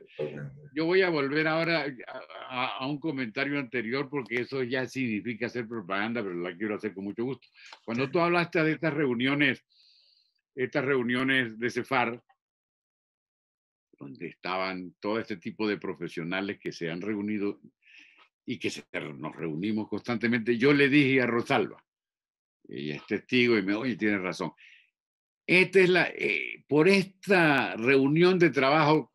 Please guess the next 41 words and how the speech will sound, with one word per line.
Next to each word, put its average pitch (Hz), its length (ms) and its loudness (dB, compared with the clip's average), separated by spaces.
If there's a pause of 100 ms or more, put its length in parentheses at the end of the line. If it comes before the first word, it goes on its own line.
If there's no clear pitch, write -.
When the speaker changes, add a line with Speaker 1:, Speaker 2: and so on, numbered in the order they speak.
(140)
Speaker 2:
por 123 180 2
reuniones 170 540 4
de 170 140 6
trabajo 160 520 4
como 147 240 2
esta, 127 360 -2 (360)
cefar 147 520 2
no 147 220 10
es 127 140 4
una 131 200 4
gestoría, 107 560 2 (580)
porque 139 220 2
cefar 135 300 0
podía 170 220 6
ser 117 120 0
una 104 140 -4
gestoría 113 520 0 (200)
y 127 60 0
eso 143 140 4
es 180 60 4
perfectamente 143 680 4
honorable. 170 640 4 (240)
"Mire, 185 240 8
usted 165 180 2
me 180 80 4
Speaker 1:
Pero 175 120 8
Speaker 2:
puede 180 180 6
Speaker 1:
es 175 60 4
Speaker 2:
meter 175 180 2
estos 170 160 2
Speaker 1:
claro. 160 160 4
Speaker 2:
papeles 170 280 6
en 156 160 -2
Roma", 156 300 0
sí, 131 80 -4
yo 139 120 -2
se 131 100 -4
los 113 160 -6
meto, 131 300 -4
cómo 120 240 -6
no. 123 280 -4